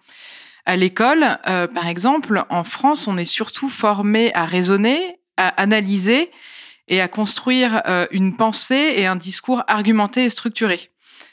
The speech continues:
On n'est pas vraiment formé au débat contradictoire ou à l'art de la controverse, au débat,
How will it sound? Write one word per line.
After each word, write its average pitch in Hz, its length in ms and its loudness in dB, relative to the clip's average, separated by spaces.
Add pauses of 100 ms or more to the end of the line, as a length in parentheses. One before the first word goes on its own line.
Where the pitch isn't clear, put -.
(140)
On 185 100 0
n'est 180 180 2
pas 262 380 2
vraiment 220 540 2
formé 233 720 0
au 190 120 2
débat 190 360 2
contradictoire 233 1200 0
ou 247 200 4
à 185 80 0
l'art 233 240 2
de 214 80 2
la 202 120 2
controverse, 196 680 0 (680)
au 185 140 2
débat, 220 680 2